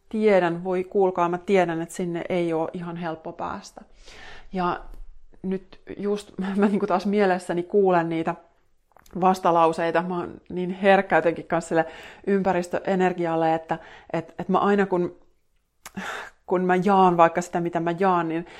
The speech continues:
mä samaan aikaan tiedostan, että nyt tuolla joku kommentoisi tällä tavalla ja nyt jo, tuolla joku lyttäisi mua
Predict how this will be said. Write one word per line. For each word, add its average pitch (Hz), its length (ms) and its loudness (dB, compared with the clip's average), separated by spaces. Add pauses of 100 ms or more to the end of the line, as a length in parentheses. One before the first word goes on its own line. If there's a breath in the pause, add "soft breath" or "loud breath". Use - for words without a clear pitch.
(140)
mä 190 60 -8
samaan 196 480 0
aikaan 180 480 -2
tiedostan, 170 600 0
että 165 160 -6 (260 loud breath)
nyt 180 200 -6
tuolla 170 260 0
joku 175 260 2
kommentoisi 160 640 -2
tällä 175 300 4
tavalla 156 340 0
ja 160 80 2
nyt 170 220 -4
jo, 160 100 0
tuolla 165 260 -2
joku 170 280 2
lyttäisi 165 460 -2
mua 151 200 0